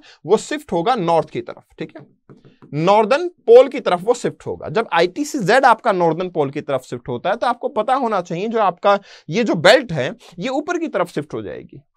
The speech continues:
और जब आपका टेम्परेट एरिया ऊपर की तरफ शिफ्ट होगा तो उस टाइम पे यहाँ पे जो कंडीशंस होंगी वो कैसी होंगी,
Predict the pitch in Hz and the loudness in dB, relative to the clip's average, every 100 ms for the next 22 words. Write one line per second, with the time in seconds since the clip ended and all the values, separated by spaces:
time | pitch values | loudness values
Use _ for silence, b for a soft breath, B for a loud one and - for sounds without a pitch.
0 | b 220 202 262 240 240 254 247 175 170 | b 0 4 4 6 4 0 -2 -4 -2
1 | 359 311 220 220 208 196 170 170 151 - | -4 -2 0 2 0 -2 -4 -2 -4 -4
2 | 139 170 160 220 - 403 - 214 156 139 | -6 -2 0 0 0 -4 -2 -2 -2 -2
3 | 180 165 156 294 262 247 165 185 214 320 | -4 -4 -6 -2 -2 0 -2 -2 -6 -8
4 | 294 139 131 180 202 202 302 240 285 277 | -8 -8 -6 -6 -4 -4 -4 -6 -8 -6
5 | 220 | -6